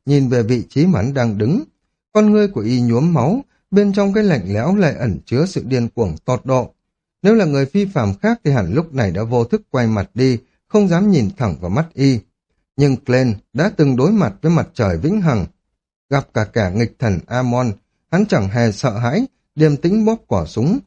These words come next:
Bắn viên đạn săn ma, được khắc đủ các loại hoa văn màu bạc về phía tế đàn. Chứng kiến khung cảnh này, ngài ấy vô thức muốn giơ tay lên, nhưng rồi cuối cùng ngừng lại.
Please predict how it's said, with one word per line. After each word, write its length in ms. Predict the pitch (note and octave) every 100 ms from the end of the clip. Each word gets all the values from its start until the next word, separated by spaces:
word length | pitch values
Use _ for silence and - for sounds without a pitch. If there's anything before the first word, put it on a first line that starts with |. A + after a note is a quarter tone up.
| _ _ _
Bắn 220 | B2+ D#3
viên 200 | E3+ C#3
đạn 220 | A#2+ A2
săn 240 | - C3+ B2+
ma, 260 | B2 B2+ A#2+ _ -
được 180 | D#3 D3
khắc 160 | B3
đủ 200 | F3+ C#3+
các 180 | A2 A3
loại 160 | G3 D#3
hoa 220 | C#3+ F#3
văn 220 | F#3+ F#3
màu 160 | D#3+ F#2+
bạc 260 | A2 G2+ -
về 140 | G2 D#2+
phía 160 | - B2
tế 240 | - D#3+
đàn. 280 | G3+ C3+ E2+ - _ _ _ _ _ _ _
Chứng 120 | F3+ F#3+
kiến 240 | D3+ F#3+
khung 180 | E3+ C3+
cảnh 280 | A#2+ F2 F2
này, 240 | G2+ E2 - _ D3+
ngài 200 | D3 D#3
ấy 160 | G3
vô 220 | F#3+ G3
thức 280 | G3 A#3 A#3+
muốn 200 | G#2+ C#3+
giơ 180 | C3 A2+ -
tay 160 | A2
lên, 300 | A2 A#2 G2 - -
nhưng 220 | F#3+ F#3
rồi 240 | C3+ G#2+
cuối 180 | G#2 A3 -
cùng 280 | G#2+ E2
ngừng 180 | A2 G2+
lại. 240 | F#2+ A2